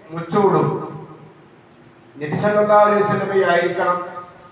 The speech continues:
അവരുടെ റോൾ മോഡൽ എന്നതാണ് നമുക്ക് മനസ്സിലാക്കാൻ.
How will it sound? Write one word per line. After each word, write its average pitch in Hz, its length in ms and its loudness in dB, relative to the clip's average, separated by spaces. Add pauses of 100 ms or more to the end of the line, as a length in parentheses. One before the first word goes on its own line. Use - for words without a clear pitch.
(380)
അവരുടെ 180 920 0
റോൾ 185 480 2
മോഡൽ 180 300 2 (1160)
എന്നതാണ് 170 540 0 (520)
നമുക്ക് 151 240 -8
മനസ്സിലാക്കാൻ. 151 920 -4